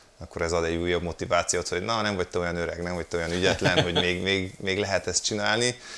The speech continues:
Speaker 1: De ha esetleg, ö, kudarc lesz, akkor meg lehet az fog motiválni, hogy akkor én ezt mégse hagyom, hogy lehet így kudarccal abba hagyni valamit az életben,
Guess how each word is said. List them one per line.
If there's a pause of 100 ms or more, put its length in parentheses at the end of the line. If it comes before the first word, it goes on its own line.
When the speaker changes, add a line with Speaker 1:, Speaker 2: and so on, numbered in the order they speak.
(280)
Speaker 1:
De
ha
esetleg,
ö, (500)
kudarc
lesz,
akkor
meg
lehet
az
fog
motiválni,
hogy
akkor
én
ezt (680)
mégse
hagyom,
hogy
lehet
így
kudarccal
abba
hagyni
valamit
az
életben,